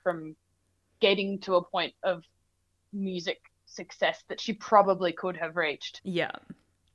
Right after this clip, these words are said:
Speaker 1: if she'd been able to continue her career in a particular way. But I just
Speaker 2: Mm-hmm.
Speaker 1: think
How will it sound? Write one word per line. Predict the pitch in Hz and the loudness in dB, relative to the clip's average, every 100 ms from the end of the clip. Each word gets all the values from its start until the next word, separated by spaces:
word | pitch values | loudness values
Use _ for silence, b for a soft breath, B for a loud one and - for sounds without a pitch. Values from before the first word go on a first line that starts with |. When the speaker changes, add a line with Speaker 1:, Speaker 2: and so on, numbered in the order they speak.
| _ - | _ 0
Speaker 1:
if | 220 - | 0 2
she'd | - 240 185 | 2 4 6
been | 208 | 6
able | 196 190 190 202 | 8 6 6 0
to | 214 | 0
continue | 214 196 196 190 185 | -2 -2 -2 -2 2
her | 180 | 0
career | 180 190 180 190 185 | 2 2 4 4 4
in | 180 | 2
a | 170 _ _ _ _ | -4 _ _ _ _
particular | 196 - 190 185 175 | -10 -8 -2 2 4
way. | 170 196 208 | 4 4 4
But | 185 | 4
I | 165 | 4
just | 180 135 | 2 0
Speaker 2:
Mm-hmm. | |
Speaker 1:
think | 180 - | -6 -8